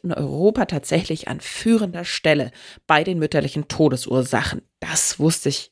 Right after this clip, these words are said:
so auch nicht. Und ganz, ganz wichtig, eben zusätzlich, der kann auch nach der Entbindung noch weiter bestehen.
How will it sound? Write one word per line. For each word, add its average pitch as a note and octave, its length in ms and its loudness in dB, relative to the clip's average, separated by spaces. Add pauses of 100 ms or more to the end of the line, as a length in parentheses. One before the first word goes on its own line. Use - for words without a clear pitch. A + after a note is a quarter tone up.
(140)
so D3 380 2
auch - 240 2
nicht. - 240 -12 (340)
Und A3 220 2
ganz, G3+ 300 2
ganz G#3 320 2
wichtig, F#3+ 720 0
eben E3 260 2
zusätzlich, - 760 -2
der G3 140 4
kann A3+ 400 -2 (100)
auch - 280 2
nach D3 340 2
der - 180 -4
Entbindung F#3 440 0
noch A3 320 -2
weiter A3 400 2
bestehen. - 400 -4